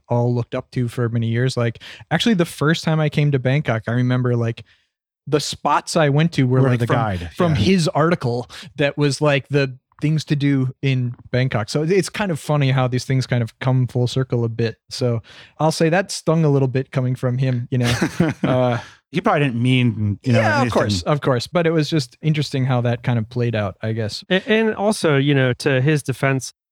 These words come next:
Speaker 3: people build identities about being cheap. I'm not saying that's, like, his identity, but, like, it's hard to be the guy that walks around and be like,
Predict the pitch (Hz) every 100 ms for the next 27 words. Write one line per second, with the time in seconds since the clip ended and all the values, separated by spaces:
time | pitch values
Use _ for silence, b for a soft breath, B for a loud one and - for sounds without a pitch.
0 | _ - - 208 160 139 123 117 117 127
1 | 113 107 104 107 117 107 98 - 107 -
2 | - _ B B B 196 196 180 147 135
3 | - 131 - 135 127 110 117 120 143 175
4 | 156 131 131 131 190 - - 143 135 117
5 | 127 123 120 120 123 120 113 117 - 120
6 | 117 120 120 117 113